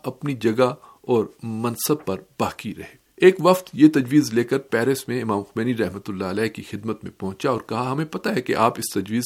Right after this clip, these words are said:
کو نہیں مانیں گے، لیکن ہم آپ کے گوش گزار کرنا چاہتے ہیں کہ شاہی حکومت نے پیغام بھیجا ہے کہ وہ تمام حکومتی امور آپ کے سپرد کرنے کے لیے تیار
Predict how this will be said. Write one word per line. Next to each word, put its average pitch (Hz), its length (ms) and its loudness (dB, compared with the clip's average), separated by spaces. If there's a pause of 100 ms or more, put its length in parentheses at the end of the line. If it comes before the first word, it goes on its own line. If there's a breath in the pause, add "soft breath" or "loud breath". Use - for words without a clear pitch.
کو 120 100 -2
نہیں 104 200 -4
مانیں 92 340 -6
گے، 131 120 0 (440 loud breath)
لیکن 151 280 4
ہم 120 220 -4
آپ 113 260 2
کے 110 120 0 (100)
گوش 104 300 -2
گزار 107 300 2
کرنا 95 340 -6
چاہتے 101 400 -10
ہیں 139 160 -4
کہ 131 140 -8
شاہی 98 400 -6
حکومت 123 400 -6
نے 135 100 -4
پیغام 113 520 -2
بھیجا 101 320 -2
ہے 127 120 2 (480 loud breath)
کہ 151 60 8
وہ 156 60 6
تمام 160 360 2
حکومتی 143 580 -2
امور 135 260 0 (120)
آپ 123 280 0
کے 127 140 0
سپرد - 500 -6
کرنے 120 300 -2
کے 123 140 -4
لیے 120 240 0
تیار 113 560 0